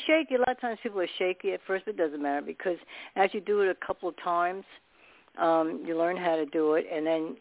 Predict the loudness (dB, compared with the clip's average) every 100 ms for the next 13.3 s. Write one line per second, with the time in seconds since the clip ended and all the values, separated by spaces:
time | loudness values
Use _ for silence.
0 | -6 0 2 2 2 0 0 0 2 4
1 | 2 -2 -6 -4 -4 0 2 2 0 -10
2 | _ -20 -20 _ _ -10 -4 2 4 4
3 | 4 2 2 0 -2 -4 -4 -4 0 0
4 | 0 -6 -6 -4 -2 -4 -8 -18 -18 -14
5 | 2 2 4 0 0 0 2 2 2 0
6 | 0 0 0 0 2 4 2 -2 2 2
7 | 2 0 2 4 4 0 -2 0 2 2
8 | 0 2 2 2 0 0 0 0 -2 -4
9 | 0 2 2 0 -2 2 2 2 0 -2
10 | -4 -12 -18 -16 -18 -20 -16 -6 0 4
11 | 6 6 2 0 2 2 0 -2 -8 -4
12 | -2 -2 -6 -8 -4 2 4 4 2 -6
13 | -4 -2 -4